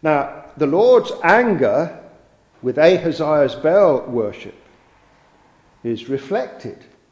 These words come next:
in this accident which he undergoes. Uh, it is an injury which will ultimately prove fatal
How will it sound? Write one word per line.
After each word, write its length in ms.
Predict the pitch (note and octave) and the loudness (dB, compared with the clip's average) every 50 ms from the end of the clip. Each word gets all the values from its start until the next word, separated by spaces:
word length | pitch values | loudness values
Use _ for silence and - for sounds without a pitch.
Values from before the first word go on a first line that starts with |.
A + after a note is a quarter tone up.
| - - _ _ _ _ _ _ _ _ _ - - - | -20 -20 _ _ _ _ _ _ _ _ _ -20 -14 -10
in 240 | A#2 A#2 A2+ A2+ A2 | -10 -8 -8 -8 -8
this 480 | A#2 A2+ G#2+ - - - - - - _ _ - | -8 -8 -8 -10 -14 -18 -20 -20 -20 _ _ -18
accident 920 | B2 D3+ - - - - - C#3 - F#2 E2+ G2 C3 E3 - - - - _ _ _ _ _ _ _ _ _ _ _ _ _ _ _ | -18 -18 -16 -16 -12 -10 -10 -10 -10 -10 -12 -10 -10 -12 -12 -16 -20 -20 _ _ _ _ _ _ _ _ _ _ _ _ _ _ _
which 540 | - A2 G#2+ G2+ - - - - - - - - _ _ _ | -12 -10 -10 -10 -10 -12 -18 -20 -20 -20 -20 -20 _ _ _
he 300 | - B2+ A#2+ B2 B2 - | -10 -10 -8 -8 -10 -10
undergoes. 880 | A#2 A2 G#2+ G2+ A#2+ A#2 A#2+ D#3 F3+ F#3+ F3 C#3+ A2 - - - - - - - _ _ _ _ _ _ _ _ _ _ _ - | -10 -10 -8 -8 -8 -4 0 4 6 6 6 4 2 -2 -10 -16 -18 -20 -20 -20 _ _ _ _ _ _ _ _ _ _ _ -20
Uh, 220 | G2+ G2 G2 G2+ G2+ _ _ _ _ _ _ _ - - | -18 -18 -18 -18 -20 _ _ _ _ _ _ _ -18 -18
it 180 | G#2+ - - | -14 -6 0
is 260 | D3 D3 D#3 D#3+ D3 | 0 2 2 2 0
an 120 | C#3+ C3+ C#3+ | 0 2 4
injury 720 | D#3 F3 F#3 F3 - D3+ F#3 G3 G3+ G#3 A#3+ A#3 - - - - - - _ _ _ _ _ _ _ _ _ | 4 4 4 2 0 0 0 2 2 2 2 0 -6 -14 -16 -20 -20 -20 _ _ _ _ _ _ _ _ _
which 260 | - C3+ C#3 C3+ - D3+ | -4 -4 -4 -4 -4 -6
will 140 | D#3+ C3 | -4 -2
ultimately 640 | A2+ A2+ A#2 A#2 - C3 B2 A#2+ - - C3+ C#3 C#3 | -2 -2 -4 -6 -8 -10 -10 -10 -10 -10 -8 -8 -8
prove 400 | C3+ - - B2 A2 A2 A#2 A#2 | -10 -10 -8 -6 -6 -6 -6 -8
fatal 680 | - - - B2+ A2 G#2 G2+ - - A#2+ B2 B2 A#2+ | -10 -10 -6 -6 -6 -6 -6 -8 -10 -10 -10 -10 -12